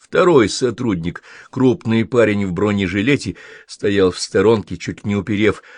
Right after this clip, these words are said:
автоматный ствол в спину ражного. Изрядно потоптанная на лесных дорогах Нива могла вызвать подозрение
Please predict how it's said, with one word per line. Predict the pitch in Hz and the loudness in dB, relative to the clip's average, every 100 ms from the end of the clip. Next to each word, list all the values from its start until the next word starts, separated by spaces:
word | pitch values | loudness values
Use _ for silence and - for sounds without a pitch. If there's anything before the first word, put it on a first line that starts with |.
| - | -10
автоматный | 101 - 101 98 - 98 | -8 -2 -2 -2 -2 -6
ствол | - 104 98 | -2 -2 -2
в | - | -2
спину | - 110 95 98 | -8 -6 -4 -4
ражного. | 82 92 82 82 _ _ _ _ _ _ _ _ - | -6 -8 -10 -12 _ _ _ _ _ _ _ _ -8
Изрядно | 101 90 104 113 95 104 | -6 0 4 4 2 -2
потоптанная | 117 107 113 98 - 104 101 | 0 0 2 0 0 -2 0
на | 98 | 0
лесных | 98 92 - 104 90 | 0 -2 -2 -4 0
дорогах | 95 101 98 - | 2 2 0 -2
Нива | 98 104 101 - - | -4 0 0 -2 -14
могла | - 92 95 | -10 0 0
вызвать | 95 92 98 - | 2 0 -2 -2
подозрение | 104 98 90 95 104 110 | -2 0 0 0 0 0